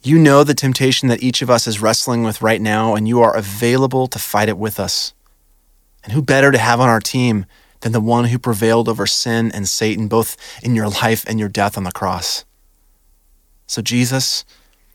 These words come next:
we invite you today into our personal battle with sin. Help us see sin the way you see it. Help us to say no to sin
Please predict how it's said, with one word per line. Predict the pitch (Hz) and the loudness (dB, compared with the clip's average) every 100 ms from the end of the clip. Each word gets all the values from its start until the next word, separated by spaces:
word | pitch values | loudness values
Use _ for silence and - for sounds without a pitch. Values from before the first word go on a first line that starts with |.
| _ _ _ | _ _ _
we | 127 | 0
invite | 135 107 113 120 | 2 4 2 2
you | 135 123 | 0 -2
today | 117 117 117 117 110 - | 0 2 4 4 0 -4
into | 123 120 127 | -2 0 2
our | 113 | 0
personal | - 120 - 107 | 0 -6 -4 -4
battle | 101 98 98 | -2 -2 -2
with | 98 | -6
sin. | - 104 92 82 _ _ _ _ _ _ _ _ _ _ _ _ - | -6 -6 -10 -14 _ _ _ _ _ _ _ _ _ _ _ _ -10
Help | - 135 147 | -4 0 2
us | 131 | 0
see | - 147 | 0 -2
sin | 127 - 135 131 | -2 -2 0 0
the | |
way | 120 117 | 2 2
you | 110 | 0
see | 110 - 120 | -2 -4 -4
it. | 101 _ _ _ _ _ _ _ _ | -6 _ _ _ _ _ _ _ _
Help | - 135 135 | 0 2 4
us | 151 | 2
to | - | 2
say | 139 143 131 | -2 0 2
no | 120 123 135 | 2 4 2
to | 127 | 0
sin | - 98 | -2 -6